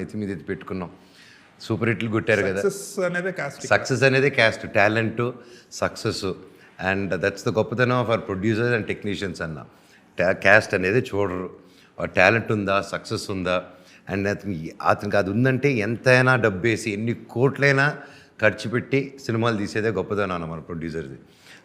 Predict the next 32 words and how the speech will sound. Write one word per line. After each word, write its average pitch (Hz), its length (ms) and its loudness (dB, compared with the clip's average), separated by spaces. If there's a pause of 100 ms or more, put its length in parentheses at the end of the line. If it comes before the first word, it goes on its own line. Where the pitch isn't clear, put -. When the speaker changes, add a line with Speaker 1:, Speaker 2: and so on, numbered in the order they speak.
Speaker 1:
So 98 100 -2 (420)
మన 90 100 -2 (100)
ఇండస్ట్రీ 98 300 -2
ఉన్న 110 160 0
గొప్పతనం 107 440 0 (160)
ఎక్కడా 117 240 4 (120)
లేదు. 104 220 4 (460)
ఒక 92 120 -8 (100)
క్రికెట్లో 117 460 0
ఉంటుంది 98 300 -4
మళ్ళీ 98 240 -4
ఆ - 20 2 (120)
యూనిటీ, 95 320 -4 (400)
తర్వాత 110 260 8 (120)
మన 110 180 4
సినిమా 110 280 0
థియేటర్లోనే 101 580 0
ఉంటుంది. 90 280 -8 (420)
పక్కనోడు 117 420 2
ఎవడరా 107 340 4
నువ్వు 107 220 0
అని 98 120 -4
చెప్పి 98 180 -8 (100)
చూసుకోము. 101 440 -6
మన 92 100 -4
చేతులు 95 400 -4
తగిలినా 104 300 -2 (100)
ఏం 98 140 -6
తగిలినా 101 340 -2 (480)
మన 101 100 2 (120)
హీరో 120 180 4 (120)
కొడుతుంటే 104 340 -4